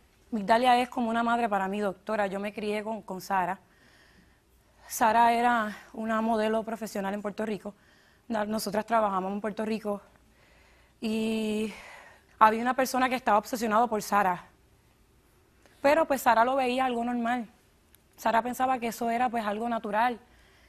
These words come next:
El tipo pues le, le, le comentaba abajo de la, de las fotos, "Tú eres mía, yo te amo, yo te amo, eres mía".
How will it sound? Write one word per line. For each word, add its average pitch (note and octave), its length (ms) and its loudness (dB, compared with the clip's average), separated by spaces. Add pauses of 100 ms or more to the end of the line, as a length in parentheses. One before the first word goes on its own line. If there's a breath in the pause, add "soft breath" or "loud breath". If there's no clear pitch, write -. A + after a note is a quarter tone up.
(140 soft breath)
El A#3 240 2
tipo B3+ 300 0
pues D4+ 140 2
le, C4+ 240 0
le, A#3+ 200 2
le B3 120 0
comentaba A#3+ 460 0
abajo B3+ 300 0
de C4 100 -2
la, A#3+ 220 0 (200 soft breath)
de A#3+ 120 -2
las A#3+ 120 0
fotos, A#3 400 -4
"Tú A#3+ 100 -6
eres A#3+ 140 -4
mía, A#3 400 -2
yo A3 160 -2
te A#3+ 180 -2
amo, A3+ 340 -4
yo A3 160 -8
te A#3 180 -4
amo, A3+ 260 -2
eres A3+ 160 -4
mía". A3+ 460 -4